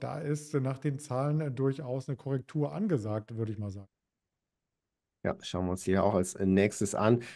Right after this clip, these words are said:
Speaker 2: Die ist in der Tat, äh, sehr stark angesprungen nach den Zahlen mit dem großen Gap und das hat sich dann auch am gestrigen Handelstag, äh, fortgesetzt. Hier mit den, äh, neuen Jahreshochs auch im, äh, Bereich von, äh, neunzehn, neunzehn Komma fünf Dollar. Ähm, ja, das ist ein, ein durchaus ein Bereich,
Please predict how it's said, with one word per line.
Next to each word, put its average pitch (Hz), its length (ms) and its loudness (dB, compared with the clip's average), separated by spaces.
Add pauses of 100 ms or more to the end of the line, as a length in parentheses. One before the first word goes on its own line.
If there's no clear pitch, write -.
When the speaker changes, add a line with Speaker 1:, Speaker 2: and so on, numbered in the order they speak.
(160)
Speaker 2:
Die 104 80 4
ist 101 140 4
in 120 80 8
der 120 100 12
Tat, 113 320 10
äh, 101 260 8
sehr 110 280 10
stark 127 340 10
angesprungen 123 560 6
nach 117 160 8
den 113 180 4
Zahlen 110 360 8
mit 104 100 0
dem 95 80 0
großen 110 400 6
Gap 110 240 10
und 107 100 8
das 98 160 4
hat 101 120 6
sich - 140 -2
dann 95 140 6
auch 87 200 8 (220)
am 98 160 6
gestrigen 104 440 8
Handelstag, 101 560 6
äh, 101 80 2
fortgesetzt. 120 800 8 (240)
Hier 117 200 8
mit 113 200 8
den, 107 160 8
äh, 95 100 2
neuen 107 440 8
Jahreshochs 104 960 4
auch 98 200 8
im, 104 200 8
äh, 101 80 8
Bereich 92 540 6
von, 98 280 6
äh, 76 120 4
neunzehn, 98 440 8
neunzehn 101 340 6
Komma 101 240 6
fünf 104 380 2
Dollar. 131 400 12 (380)
Ähm, 110 280 8
ja, 113 300 10
das 135 240 4
ist 135 160 -2
ein, 147 280 4
ein 131 40 6
durchaus 143 400 8
ein 135 80 8
Bereich, 113 460 8